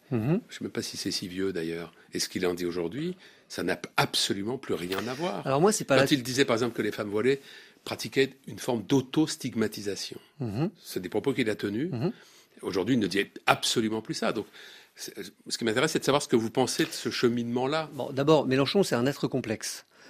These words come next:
Speaker 1: Euh, parce que c'est un mec intelligent, c'est quelqu'un d'intelligent
Speaker 2: Ça,
Speaker 1: qui pense,
Speaker 2: oui,
Speaker 1: qui
Speaker 2: ça,
Speaker 1: est érudit.
Speaker 2: personne ne dit le contraire.
Speaker 1: Non, non, mais
Speaker 2: Ouais,
Speaker 1: donc, euh,
Speaker 2: ouais.
Speaker 1: c'est, donc c'est une pensée qui est complexe. Lui donne le, le, sans doute à voir un bloc,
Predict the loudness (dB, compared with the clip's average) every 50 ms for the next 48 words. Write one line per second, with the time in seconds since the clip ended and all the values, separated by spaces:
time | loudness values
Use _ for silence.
0 | -20 _ _ -2 0 2 4 4 4 4 2 2 2 0 -2 -6 -8 -8 -4 -2
1 | 0 2 2 0 0 -2 -2 -2 -2 -2 4 6 8 8 8 6 2 -4 -6 -2
2 | -2 0 2 2 2 2 0 -2 -4 -2 2 2 2 2 2 0 -4 0 4 6
3 | 6 6 6 4 4 2 4 4 4 2 2 0 0 0 -2 -2 0 -2 -4 -4
4 | -6 -8 -8 -10 -10 -10 -12 -8 -6 -4 -2 2 6 8 10 10 10 10 8 6
5 | 6 4 2 2 2 2 2 -2 -2 0 2 2 2 6 6 6 6 6 4 2
6 | 4 4 0 0 0 0 2 2 2 2 2 0 0 -2 -2 0 -2 -2 -2 -4
7 | -6 -2 0 0 -2 -2 -4 -8 -10 -10 -10 -10 -10 -10 -4 0 0 2 2 0
8 | 0 -2 -4 -6 -8 -10 -10 -12 -10 -10 -10 -12 -12 -12 -10 -4 -2 0 0 0
9 | 0 0 2 6 6 6 6 6 2 -2 -4 4 8 8 8 8 6 2 -8 -12